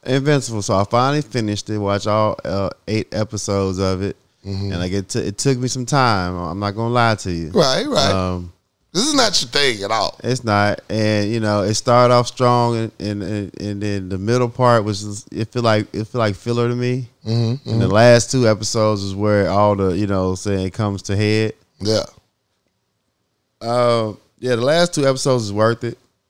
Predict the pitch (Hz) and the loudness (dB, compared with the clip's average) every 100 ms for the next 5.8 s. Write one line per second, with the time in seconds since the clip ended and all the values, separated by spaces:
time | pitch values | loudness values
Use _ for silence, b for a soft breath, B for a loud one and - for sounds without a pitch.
0 | _ 110 110 101 104 113 101 113 117 - | _ -4 2 2 2 0 0 0 0 -2
1 | - 104 104 120 113 101 - 107 101 107 | -4 -4 0 0 0 -2 0 0 2 2
2 | 110 113 117 117 104 113 82 - _ _ | 4 2 0 -4 2 4 2 -2 _ _
3 | - 101 143 110 104 98 95 95 117 113 | -6 0 2 4 4 2 0 -6 -2 -2
4 | - 131 131 120 117 110 113 127 120 113 | 2 2 2 2 0 0 0 2 4 4
5 | 85 107 107 101 - 101 104 | 0 -2 -2 -4 -6 -6 -6